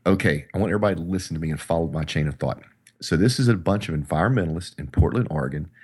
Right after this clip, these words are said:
Shell is bringing in a couple of its Arctic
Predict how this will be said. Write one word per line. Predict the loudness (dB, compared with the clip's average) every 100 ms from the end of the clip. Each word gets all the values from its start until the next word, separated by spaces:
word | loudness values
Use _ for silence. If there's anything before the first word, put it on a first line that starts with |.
| -20 _
Shell | -4 2 2 2
is | -2
bringing | -2 0 0
in | 0
a | -2
couple | -4 -2 0
of | -2
its | -6 -4
Arctic | 0 0 2 -4 -6